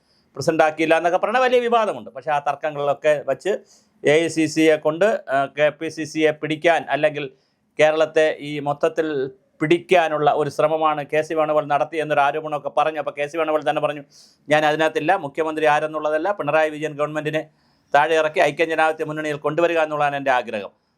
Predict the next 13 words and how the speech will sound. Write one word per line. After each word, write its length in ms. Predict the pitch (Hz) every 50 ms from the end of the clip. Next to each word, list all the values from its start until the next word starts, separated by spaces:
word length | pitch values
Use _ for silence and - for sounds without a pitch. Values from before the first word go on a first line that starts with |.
| _ _ - 135
അപ്പോൾ 160 | 147 156 156 151 139
വി 60 | 160 170
ഡി 40 | 170 160
സതീശൻ 240 | 165 160 160 160 156 151
പറഞ്ഞു, 180 | 156 165 180 175 165
"നൂറ് 240 | 170 180 190 185 180 160 -
seat-ിനോടുകൂടി 720 | 170 165 160 - 165 156 156 156 156 156 151 156 160 180 208 208 196 - 127 135 143
ഐക്യജനാധിപത്യ 560 | 143 - 160 160 156 156 156 156 151 151 156 151
മുന്നണി 260 | 151 156 156 156 160 170 - _ _ _ _ _ - 127
അധികാരത്തിൽ 440 | 131 156 156 165 160 156 151 160 147 147
വരുത്തുക 300 | 156 156 156 - 196 185 180 170
എന്നുള്ളതാണ് 400 | 160 156 151 151 151 147 143 139 135
എൻ്റെ 120 | 131 127